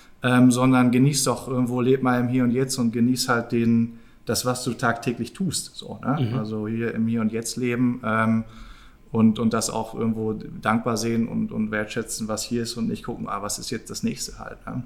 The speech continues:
Speaker 2: Mhm.
Speaker 1: Ja. Hat ja offensichtlich auch keinen schlimmen Effekt auf die, äh, Dynamik, die dahinter steckt und auf die Ambition. Ähm, aber man muss einfach irgendwo sehen, äh, was ist, äh,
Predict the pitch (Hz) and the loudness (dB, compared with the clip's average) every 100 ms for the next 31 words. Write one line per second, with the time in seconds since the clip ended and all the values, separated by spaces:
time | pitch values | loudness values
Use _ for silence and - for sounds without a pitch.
0 | - 156 117 139 - - - 110 - - | -6 -4 -4 -8 -12 -18 -12 -12 -12 -18
1 | - - - - 135 143 139 - 135 147 | -20 -20 -20 2 6 6 4 0 0 0
2 | 147 139 135 - 262 - 143 131 127 143 | -2 -4 0 0 0 0 -2 -2 -2 -4
3 | - 120 - 123 120 120 120 120 147 139 | -4 -8 -8 -6 -2 0 0 4 6 6
4 | 107 117 107 110 110 110 - 117 110 110 | 2 -2 -2 -2 -4 -4 -6 -6 -6 -6
5 | - 110 110 107 117 123 147 - - - | -2 0 0 -2 -2 0 0 -4 -16 -18
6 | - - 113 113 117 117 113 110 113 110 | -20 -4 2 4 4 2 2 2 2 2
7 | 110 - - - - - - - 98 104 | -2 -10 -18 -20 -20 -20 -20 -6 -4 -2
8 | - 107 107 110 110 104 101 104 104 101 | -4 -4 -4 -2 -2 -2 -2 -2 -2 -4
9 | 101 101 101 104 - - - 107 - - | -6 -6 -6 -6 -8 -8 -10 -10 -10 -10
10 | - - - 104 | -10 -12 -12 -14